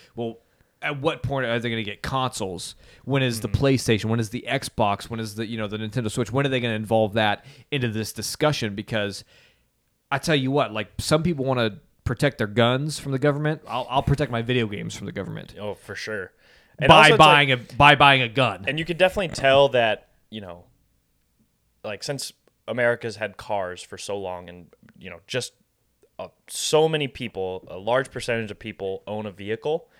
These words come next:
Speaker 2: they couldn't possibly go after vehicles, right? And they already have so many restrictions on vehicles.
Speaker 1: Yeah, whoever, hold on, whoever passed this law about this gaming computer, if any of
Speaker 2: Well
Speaker 1: those people ever fly a plane again,
Speaker 2: Yeah.
Speaker 1: they're a piece of shit hypocrites. <laughs>
Speaker 2: They're all,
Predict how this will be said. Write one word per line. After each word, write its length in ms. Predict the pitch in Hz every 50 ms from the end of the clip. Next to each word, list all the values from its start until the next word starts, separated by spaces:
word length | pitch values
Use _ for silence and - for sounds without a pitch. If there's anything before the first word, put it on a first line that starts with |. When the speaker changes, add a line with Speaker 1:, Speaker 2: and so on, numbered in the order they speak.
| _ _ _ -
Speaker 2:
they 80 | - 156
couldn't 260 | - 285 269 196 -
possibly 480 | - - 131 127 135 - - - 101
go 180 | 95 87 104 101
after 300 | 95 92 92 - - 95
vehicles, 540 | 87 98 107 101 87 - - - 82 - -
right? 240 | 98 98 101 101 - _ _ _ _ _ -
And 100 | - 107
they 80 | 120 131
already 160 | 139 139 131
have 160 | 127 123 110
so 140 | - 123 117
many 160 | 117 113 113
restrictions 500 | 107 104 - - - 107 - - 98 92
on 160 | 92 92 92
vehicles. 340 | 92 92 92 90 - 92 92
Speaker 1:
Yeah, 120 | 196 156 - - - -
whoever, 320 | - 226 262 269 - 285
hold 120 | 233 226
on, 120 | 240 185 170
whoever 280 | 175 220 294 320 302
passed 380 | 269 - - 208 190 196 180 -
this 180 | - 170 143 -
law 220 | 139 139 131 143
about 220 | 156 147 147 139 117
this 140 | 127 123 -
gaming 480 | - 131 127 131 147 156 165 151 143 -
computer, 400 | - 143 147 175 180 190 208 220 - - - - - _ _ -
if 160 | 165 - - -
any 160 | - 202 208 220
of 60 | 220
Speaker 2:
Well 80 | 208
Speaker 1:
those 80 | 196 185
people 260 | - 208 175 165 - -
ever 200 | - 143 147 165
fly 260 | 151 - - 180 156 143
a 60 | 139
plane 220 | - 151 151 143
again, 400 | 135 113 120 120 123 135 147 151 - _ _ _ _ _ -
Speaker 2:
Yeah. 160 | 135 123 - - -
Speaker 1:
they're 240 | 165 139 160 147 135
a 60 | 127
piece 260 | - - 175 165 -
of 60 | 160
shit 240 | - - - 139 113
hypocrites. 580 | 131 135 - - - 110 92 - - - - 113 107 - - - -
<laughs> 300 | - - - - - _
Speaker 2:
They're 120 | - 104 113
all, 200 | 117 117 104